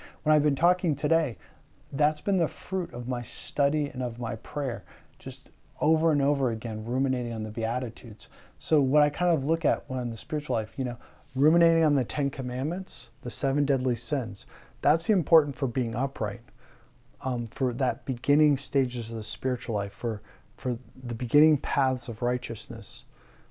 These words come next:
But what we want to strive for is Christian perfection, which is to be Christ-like. And of course, this is somewhat paradoxical. To be Christian, to be perfect as our Heavenly Father is perfect, to be the true disciple,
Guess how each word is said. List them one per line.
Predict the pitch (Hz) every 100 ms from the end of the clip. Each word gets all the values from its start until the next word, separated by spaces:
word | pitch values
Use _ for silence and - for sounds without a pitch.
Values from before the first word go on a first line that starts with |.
| - -
But | 127 151
what | 147 151
we | 151
want | 135 185
to | 202
strive | - 170 175 175
for | - 120 117 -
is | 117
Christian | - - 139 - 127 110
perfection, | 107 - 131 127 - 110 104 - - - - -
which | - 123
is | 135
to | -
be | 123 151 135
Christ-like. | - 143 139 - - 104 110 - - - - - - -
And | 131
of | 131
course, | - 151 -
this | 139 -
is | 131
somewhat | - 147 127
paradoxical. | - 127 123 127 - - 113
To | 123
be | 135 123 -
Christian, | - 151 - 147 127 123 - - -
to | -
be | 143
perfect | - - 175 180 160 - - - _ _ _ - - -
as | 139 131
our | 127
Heavenly | 147 131 127
Father | - 139 135
is | 120
perfect, | - 131 120 120 -
to |
be | 127 135 123 - -
the | -
true | 120 - 160
disciple, | 139 123 - 151 147 117